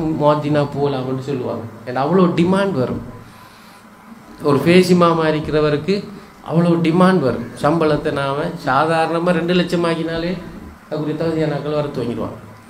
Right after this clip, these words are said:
எல்லாம் காசை வச்சு தான் அளக்கிறோம். அப்படி அளந்தால் யாரு சமூகத்துல வெற்றி பெற்றாக்களா தெரிவாங்க? கொள்ளடிச்சாவது காசு எடுத்தவன்,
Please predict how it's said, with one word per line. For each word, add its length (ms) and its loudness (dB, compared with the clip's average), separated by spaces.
எல்லாம் 360 -4
காசை 500 0
வச்சு 260 -4
தான் 220 -4
அளக்கிறோம். 540 -4
அப்படி 400 2
அளந்தால் 680 2
யாரு 420 2
சமூகத்துல 560 0
வெற்றி 280 2
பெற்றாக்களா 500 0
தெரிவாங்க? 460 -4
கொள்ளடிச்சாவது 800 4
காசு 300 -4
எடுத்தவன், 480 -4